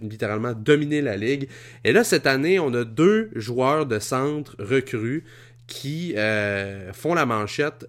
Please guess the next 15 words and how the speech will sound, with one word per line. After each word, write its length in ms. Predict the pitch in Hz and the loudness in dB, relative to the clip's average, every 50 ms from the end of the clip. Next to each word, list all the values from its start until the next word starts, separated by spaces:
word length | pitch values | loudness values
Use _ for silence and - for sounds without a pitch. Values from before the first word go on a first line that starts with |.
| 107 - | -10 -4
quand 200 | - 123 120 113 | -4 -2 -2 -2
même. 400 | 110 113 113 131 156 170 160 143 - - - - - - | -2 -2 0 0 0 0 -2 -4 -6 -10 -16 -16 -2 2
Un 300 | 147 180 208 208 180 147 | 6 8 10 10 8 8
qui, 380 | - - - 120 113 110 107 | 4 -4 -10 -10 -10 -10 -12
qui, 160 | - - 127 | -14 -16 -16
qui, 200 | 120 - 120 110 | -14 -14 -14 -14
qui, 160 | - - 113 - | -12 -14 -14 -12
qui, 280 | - 120 117 107 104 | -10 -10 -10 -10 -12
qui, 200 | - - 117 110 | -14 -14 -16 -14
qui 140 | - - 117 | -14 -10 -6
l'a 140 | 110 110 104 | -6 -6 -2
fait 240 | - - 143 139 127 | 0 2 2 2 0
presque 320 | - 139 143 139 - - | 0 -2 -2 -2 0 -2
au 80 | 131 - | -2 -2
complet, 520 | - 120 110 104 - 131 147 170 175 | -2 -2 -2 -2 0 0 0 0 0